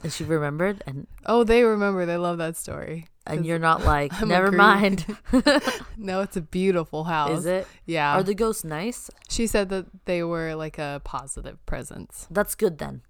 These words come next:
Speaker 2: Mm-hmm.
Speaker 1: There's a difference.
Speaker 2: Yeah.
Speaker 1: Yeah.
Speaker 2: Yeah.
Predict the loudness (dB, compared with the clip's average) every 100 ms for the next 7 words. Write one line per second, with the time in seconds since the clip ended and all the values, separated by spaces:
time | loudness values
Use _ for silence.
0 | -12 -10 -10 -6 0 0 0 -4 -6 -10
1 | -16 -20 -20 _ _ -20 -10 -8 -10 _
2 | -20 -18 -16 -18 -20 _ _ _ -16 -16
3 | _ -20 -14 -14